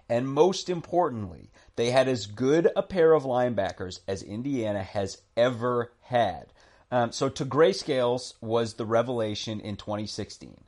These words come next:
He didn't quite match his incredible production last year, but he was still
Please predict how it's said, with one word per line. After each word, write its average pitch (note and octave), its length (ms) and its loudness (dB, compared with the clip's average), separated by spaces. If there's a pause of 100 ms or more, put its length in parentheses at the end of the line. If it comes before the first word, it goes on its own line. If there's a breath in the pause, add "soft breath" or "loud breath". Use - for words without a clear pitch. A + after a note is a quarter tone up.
(320 soft breath)
He C3 200 0
didn't G#3 260 4
quite E3+ 480 0
match A2+ 380 -4
his A#2 140 -8
incredible A#2+ 720 -2
production A2 540 -2
last G2 400 -4
year, E3 160 0
but D3+ 160 -2
he C3 80 0
was B2 200 -2
still - 460 0